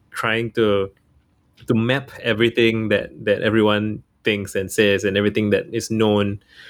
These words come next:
But then I came to realize over many conversations that there are, you know, it's, it's kind of the observer participant problem, which is that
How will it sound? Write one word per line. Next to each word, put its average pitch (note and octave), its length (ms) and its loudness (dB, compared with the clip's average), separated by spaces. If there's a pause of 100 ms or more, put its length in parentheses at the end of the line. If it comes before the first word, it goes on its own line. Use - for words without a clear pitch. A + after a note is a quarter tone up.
(240)
But B2 360 -2
then E3+ 240 2
I B2 100 0
came F3 260 0
to B2 120 2
realize A2+ 640 2 (260)
over A#2+ 280 4
many A2+ 220 0
conversations G#2 840 0
that G2 360 2 (120)
there A2+ 520 2
are, G2+ 580 0 (220)
you G3 80 2
know, G3 80 4
it's, F3+ 160 0 (100)
it's F3+ 140 0
kind F#4+ 180 -2
of A3+ 120 -2
the C3 200 4
observer B2 840 2 (420)
participant A#2 720 -2
problem, A#2 480 0 (400)
which B2+ 220 0
is B2+ 240 0
that A#2+ 420 0